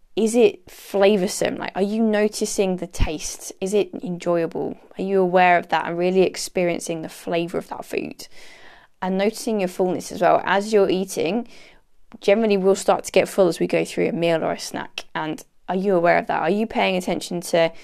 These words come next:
how your body is feeling as you're eating that food? 'Cause this is something that very few people do. But if we slow things down and we really practice that awareness, you can start to notice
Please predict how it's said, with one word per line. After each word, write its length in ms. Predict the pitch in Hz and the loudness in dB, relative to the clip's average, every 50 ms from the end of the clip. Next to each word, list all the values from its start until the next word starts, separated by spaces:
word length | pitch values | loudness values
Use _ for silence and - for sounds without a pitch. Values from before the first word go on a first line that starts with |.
| - - - _ - | -20 -20 -20 _ -20
how 280 | - - - 214 196 196 | -16 -8 -2 0 2 2
your 180 | 196 180 190 | 4 2 2
body 340 | 185 185 180 175 165 170 165 | 2 4 2 4 4 2 0
is 120 | 165 - | -2 -2
feeling 320 | - - 170 160 160 156 160 | 0 0 0 0 0 -2 -6
as 80 | 160 | -8
you're 80 | - 151 | -8 -6
eating 300 | - 175 165 - - 170 | -6 -6 -8 -8 -10 -8
that 160 | 160 160 - - | -8 -8 -8 -6
food? 340 | - - 160 156 160 - | -4 -2 -2 -2 -4 -6
'Cause 140 | - - 196 | -10 -10 -8
this 140 | 208 214 - | -6 -6 -6
is 80 | 247 - | -4 -4
something 240 | 254 - 202 196 | -4 -4 -2 0
that 280 | 190 196 - - - - | 0 0 0 -2 -6 -6
very 280 | - - 202 233 254 247 | -2 0 0 0 0 -2
few 260 | 233 - - 226 214 | -4 -4 -4 -4 -2
people 300 | 208 - 208 190 - 180 | -2 -2 -4 -4 -4 -6
do. 400 | 180 180 - - - - 101 - - - - - - - - - - - - | -4 0 2 2 2 2 0 -4 -8 -12 -18 -20 -20 -20 -20 -20 -20 -12 -8
But 100 | - - | -6 -6
if 140 | 208 - - | -4 -2 -2
we 80 | 226 | -2
slow 260 | 240 - - 233 220 208 | -2 0 2 2 4 4
things 240 | 226 - 208 196 | 2 0 -2 -2
down 240 | 190 190 196 180 180 | 0 0 0 0 0
and 100 | 175 175 | 0 -2
we 120 | 175 175 180 | -2 -2 -2
really 260 | 180 185 185 180 180 | 0 0 0 0 -2
practice 440 | 180 - 196 - - - 196 185 - | -4 -6 -8 -10 -10 -10 -12 -8 -6
that 180 | - - - | -4 -4 -2
awareness, 580 | 170 170 170 170 175 190 226 269 269 - - - | -2 0 0 -2 -2 -4 -4 -6 -8 -8 -8 -8
you 80 | 233 | -10
can 160 | 226 - - 208 | -8 -8 -10 -8
start 260 | - - - - - | -6 -4 -4 -4 -4
to 100 | - 202 | -6 -4
notice 560 | 190 190 185 190 190 - 185 180 180 - - | -4 -2 -2 -2 -2 0 0 0 0 -2 -6